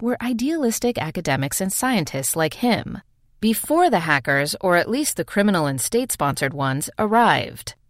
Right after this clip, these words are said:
"I remember when the internet was innocent, when it crossed political boundaries without a care,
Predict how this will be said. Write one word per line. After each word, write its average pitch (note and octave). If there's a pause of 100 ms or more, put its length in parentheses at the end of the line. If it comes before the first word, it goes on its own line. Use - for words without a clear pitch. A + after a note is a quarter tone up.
(300)
"I F4
remember D#4
when D#3+
the D3+
internet G3+
was C3+
innocent, - (260)
when G3
it G#3+
crossed A#3+
political G3+
boundaries E3+
without F#3+
a -
care, F#3+